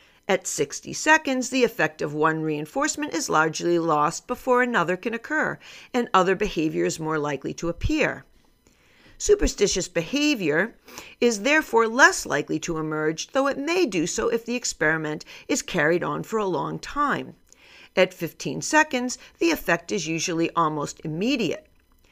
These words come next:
When a superstitious response has once been established, it will survive even when reinforced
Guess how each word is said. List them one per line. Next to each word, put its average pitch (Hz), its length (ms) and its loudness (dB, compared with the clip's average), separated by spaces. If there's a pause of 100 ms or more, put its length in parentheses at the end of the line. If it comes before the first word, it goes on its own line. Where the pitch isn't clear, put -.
(260)
When 180 180 2
a 180 60 0
superstitious 294 920 0
response 185 640 0 (160)
has 160 200 -4
once 165 300 -2
been 147 180 -2
established, 160 880 0 (420)
it - 240 0
will 170 140 0
survive 151 680 -2
even 233 360 2
when 151 160 -4
reinforced 151 640 0